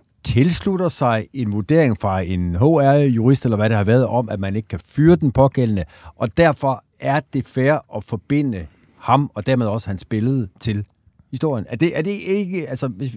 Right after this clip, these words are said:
en loyal gengivelse af, hvor, hvad vi må formode,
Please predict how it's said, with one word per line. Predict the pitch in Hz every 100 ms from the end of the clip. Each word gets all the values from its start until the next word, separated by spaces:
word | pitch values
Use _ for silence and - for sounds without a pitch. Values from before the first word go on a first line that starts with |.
| -
en | 156 156 156
loyal | 147 151 165 180
gengivelse | 135 160 151 139 151
af, | 147
hvor, | 123 117 135
hvad | 120 131
vi | 131
må | 131 120
formode, | 131 120 156 170 131 90 131 147 165 110